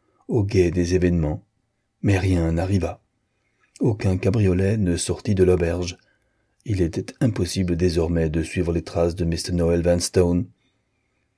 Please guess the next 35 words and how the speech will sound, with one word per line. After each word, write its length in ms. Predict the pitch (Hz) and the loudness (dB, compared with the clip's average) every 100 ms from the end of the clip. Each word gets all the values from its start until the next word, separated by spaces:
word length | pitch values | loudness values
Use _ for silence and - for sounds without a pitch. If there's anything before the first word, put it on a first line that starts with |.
| _ - | _ -8
La 100 | 82 | -2
longue 300 | 98 110 104 | 0 -2 -4
tension 380 | 95 95 - 123 | -6 -6 -4 -4
d'esprit 460 | 92 - - 110 | -4 -6 -6 -4
de 140 | 98 78 | -2 -2
Mrs. 340 | 80 82 92 80 | -2 -2 -2 -2
LeCount 440 | 80 82 82 98 - - - | -4 -4 -2 -2 -4 -16 -8
finit 400 | 92 85 82 82 | -4 -2 -2 -2
par 200 | 85 - | -4 -2
se 120 | 98 | 0
relâcher. 580 | 95 90 - - 69 - _ _ _ _ _ _ _ | 2 2 0 -4 -4 -10 _ _ _ _ _ _ _
Elle 220 | - 90 - | -6 -6 -4
quitta 280 | - 78 | -4 -2
le 140 | 80 80 | 0 0
banc 260 | 80 80 | -2 -6
qu'elle 180 | 80 85 | -4 -2
occupait 520 | 80 - 80 90 87 | -2 -4 -4 0 0
sur 200 | 87 - | -2 -4
le 100 | 78 | -4
champ 200 | 80 85 | -4 -6
de 60 | 80 | -2
parade 500 | 80 78 82 92 101 _ _ _ _ | -2 0 0 0 -4 _ _ _ _
et 120 | 117 | -2
s'en 200 | 95 85 | 0 -2
revint, 440 | 87 87 82 82 - _ _ _ _ _ | -2 -2 -2 -4 -6 _ _ _ _ _
un 140 | 107 | -4
peu 160 | - - | -2 -4
plus 180 | - 104 | 0 2
gaie 300 | 92 80 - | 2 0 -4
qu'elle 180 | 85 80 | -6 -4
ne 80 | 78 | -2
l'était 340 | 80 - 90 | -4 0 0
depuis 320 | 80 71 - | 0 -6 -8
quelques 260 | - 78 92 | -8 -2 0
jours, 340 | 95 107 104 | 2 2 2